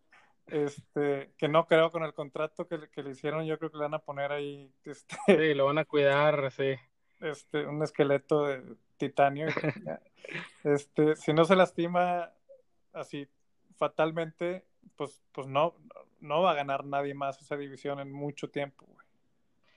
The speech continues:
Speaker 1: Pues mira, yo lo que pienso, por ejemplo, es que, eh, con, con el trade que hicieron de Khalil Mack, recibieron muchas selecciones colegiales que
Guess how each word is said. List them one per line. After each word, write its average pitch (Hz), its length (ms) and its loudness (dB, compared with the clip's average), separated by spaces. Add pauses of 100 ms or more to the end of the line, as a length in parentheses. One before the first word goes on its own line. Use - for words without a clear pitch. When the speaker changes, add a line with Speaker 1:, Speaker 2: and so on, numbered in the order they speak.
(380)
Speaker 1:
Pues - 260 2
mira, 180 260 10
yo 185 120 10
lo 254 120 6
que 196 120 2
pienso, 208 420 2
por 196 160 4
ejemplo, 190 460 2
es 185 100 0
que, 196 480 4
eh, 143 560 0
con, 143 220 -4
con 143 160 -2
el 139 120 -4
trade 165 220 -2
que 185 120 -6
hicieron 180 240 0
de 170 100 -2
Khalil 151 300 0
Mack, 165 400 2
recibieron 143 480 -2
muchas 165 420 2
selecciones 147 600 -2
colegiales 147 580 2
que 143 200 4